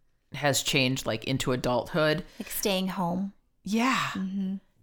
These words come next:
Speaker 1: And just being able to, I don't know, have chill and, like, you relax more in your own home than you do in other, someone else's house.
Speaker 2: Definitely.
Speaker 1: Yeah.
Speaker 2: You do. And you have all your comforts of your home right there.
Speaker 1: Right.
Speaker 2: Right.
Speaker 1: Um,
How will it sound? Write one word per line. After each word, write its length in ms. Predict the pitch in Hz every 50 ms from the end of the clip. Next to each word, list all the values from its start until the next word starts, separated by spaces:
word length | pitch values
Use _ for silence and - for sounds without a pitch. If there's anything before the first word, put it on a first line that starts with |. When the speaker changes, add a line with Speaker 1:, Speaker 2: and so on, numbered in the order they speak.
| _ _ -
Speaker 1:
And 440 | 185 180 175 175 175 175 160 156
just 340 | - - 180 180 180 - -
being 300 | - 165 165 165 160 156
able 240 | 156 156 151 156 160
to, 760 | 160 - - - 156 151 147 147 147 143 143 143 139 143 160 - - _ _ _ _ _ _ _ _ _ _ _ _ _ _ _ _ -
I 140 | - 127 151
don't 140 | 156 131 113
know, 140 | 117 120 139
have 260 | 143 160 151 139 147
chill 400 | - - - - 143 139 139 143
and, 140 | 139 131 -
like, 200 | 143 156 156 160
you 120 | 196 185 175
relax 480 | 180 185 190 202 214 226 220 - -
more 180 | 170 147 143 147
in 80 | 139
your 160 | 131 135 135 139
own 140 | 131 123
home 260 | 131 143 135 131 127 131
than 140 | 127 127
you 80 | 131 131
do 120 | 127 127
in 60 | 127 127
other, 240 | 127 123 123 - - 135
someone 300 | - - 139 123 117 113
else's 300 | - - - - - -
house. 440 | - 50 - - - - - - - -
Speaker 2:
Definitely. 720 | - 196 165 180 - - 87 - - - - - - - - -
Speaker 1:
Yeah. 320 | - 143 - - - 170 -
Speaker 2:
You 140 | 196 185 185
do. 160 | - - 175
And 100 | 190 208
you 60 | 214
have 120 | 226 220 208
all 100 | 208 196
your 160 | 180 175 170
comforts 540 | 175 - - 202 208 196 - - - - -
of 100 | 202 180
your 140 | 185 185 -
home 220 | - 202 190 175 175
right 180 | 175 196 -
there. 140 | - - - 523
Speaker 1:
Right. 200 | 480 - - - - _ _ _ _ _ - 262
Speaker 2:
Right. 120 | - - - - - _ _ -
Speaker 1:
Um, 500 | 214 220 208 196 180 165 165 165 165